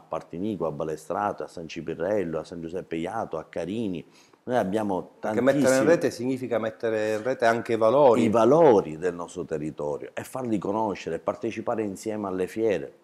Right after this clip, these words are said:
Speaker 1: e avere un, uno spazio dedicato anche a questo. Lo fanno nelle Madonie,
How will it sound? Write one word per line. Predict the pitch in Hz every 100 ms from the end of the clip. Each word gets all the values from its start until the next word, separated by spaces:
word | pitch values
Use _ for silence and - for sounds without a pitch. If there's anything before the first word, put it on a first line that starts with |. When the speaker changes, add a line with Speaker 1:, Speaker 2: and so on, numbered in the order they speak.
| _ _
Speaker 1:
e | -
avere | 113 135 120
un, | 104 104 107 110 104
uno | 113 113 110
spazio | - 127 - 98
dedicato | 85 98 107 110 131 143 - 98
anche | 110 117 117 101
a |
questo. | 101 92 -
Lo | 107 92
fanno | 95 95 95 92 95 _ _ _ _ _
nelle | 82 90
Madonie, | 87 85 98 131 104 65